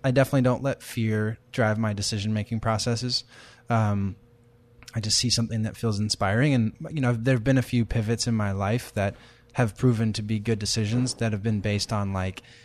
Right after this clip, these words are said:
walking away from something that seems set to start something else that's maybe unknown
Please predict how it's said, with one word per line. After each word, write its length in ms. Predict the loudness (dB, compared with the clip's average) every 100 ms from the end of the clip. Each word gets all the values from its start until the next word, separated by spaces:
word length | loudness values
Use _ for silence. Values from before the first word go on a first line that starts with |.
| -20 _ _ _ _ 0
walking 400 | 6 6 6 4
away 240 | 4 4
from 160 | 2 2
something 360 | 2 0 -2
that 160 | -2 0
seems 540 | 0 2 2 2 -2 -4 -4
set 520 | 0 2 2 0 -10 _ -20 -20 -14 -2
to 380 | 0 2 -2 -6 _ _ _
start 360 | -10 -2 0 0
something 320 | -4 -4 -4
else 280 | -2 -2 -4
that's 320 | -4 -4 -2
maybe 260 | -2 -2 -4
unknown 720 | -2 -2 0 0 0 0